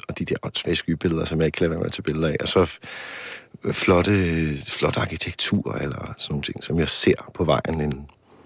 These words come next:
jeg så en mand, der lå under en bil og reparerede på en færge forleden dag, så tog jeg et billede af det, øh,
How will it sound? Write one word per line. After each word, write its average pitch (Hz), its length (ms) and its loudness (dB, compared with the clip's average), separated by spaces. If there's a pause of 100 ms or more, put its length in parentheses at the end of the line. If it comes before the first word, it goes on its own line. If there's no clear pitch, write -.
(720)
jeg - 80 0
så 92 140 6
en 85 100 6
mand, 78 160 4
der 85 100 -2
lå 80 160 2
under 76 200 2
en 85 140 0
bil - 300 -2
og 73 80 -6
reparerede 78 540 2
på 71 200 -4
en 73 100 -2
færge 69 340 2
forleden 69 300 -4
dag, 65 220 -2
så 76 220 -6 (180)
tog 78 180 4
jeg 76 80 6
et 78 60 0
billede 80 240 2
af 78 80 2
det, 76 160 2 (240)
øh, 82 60 -2